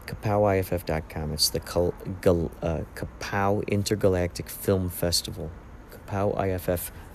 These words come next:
Don't tell them about this, okay? Please. Please. And one other thing I do, definitely don't want you to tell anybody about is, uh,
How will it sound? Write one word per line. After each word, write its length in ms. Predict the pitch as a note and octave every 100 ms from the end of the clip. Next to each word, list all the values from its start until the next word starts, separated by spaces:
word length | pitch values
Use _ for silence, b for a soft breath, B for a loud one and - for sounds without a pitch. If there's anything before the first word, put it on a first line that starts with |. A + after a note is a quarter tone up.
| - -
Don't 280 | F#2 F#2+ -
tell 220 | - G#2
them 120 | G#2
about 300 | F#2+ F2 E2+
this, 200 | - -
okay? 340 | - - G#2+ G#2+ - -
Please. 1700 | C#3+ D#3 E3 F#3 G3+ G3+ G3+ G3 G3 G3 G3 - - G3 G3 - - B B B B -
Please. 1160 | - G#3 G#3 G#3 G#3 G3+ G3+ G3+ G3+ G3+ G3 - - - - - B B B B -
And 140 | - F2+
one 100 | F2
other 200 | E2+ E2+
thing 280 | - D#2+ -
I 80 | -
do, 140 | - - - -
definitely 480 | A#2 A2 - D#2 D2+
don't 200 | C#2+ C#2
want 200 | C#2+ C#2
you 60 | -
to 100 | G1+
tell 80 | - -
anybody 840 | A2 C#3+ D#3 A2+ D#2 C#2 B1+ B1+
about 420 | A#1+ A#1+ A#1+ A#1+ - - - - B B B B B B B - -
is, 400 | - E2+ E2+ -
uh, 300 | D#2+ D2+